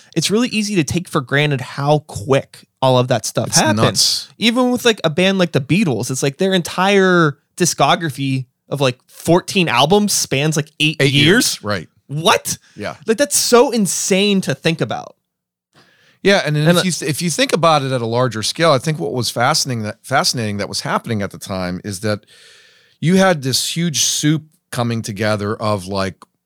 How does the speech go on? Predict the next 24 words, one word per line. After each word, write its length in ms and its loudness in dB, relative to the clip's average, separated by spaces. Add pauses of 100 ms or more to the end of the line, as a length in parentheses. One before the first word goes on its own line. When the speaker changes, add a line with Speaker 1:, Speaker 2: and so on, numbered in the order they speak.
(160)
Speaker 2:
Motown 640 2
and 160 -4
this 120 -4
great 240 -4
black 300 -2
music, 300 -6
James 360 -6
Brown, 400 0
and 120 -6
the 40 -10
funk 340 -6
that 120 -8
came 260 -6
out 200 -2
of 120 -4
it. 200 -4 (680)
You 140 2
know, 140 4
you 200 0
had 380 0
Miles 380 0
Davis 500 0
embracing, 1040 0 (140)
um, 500 -2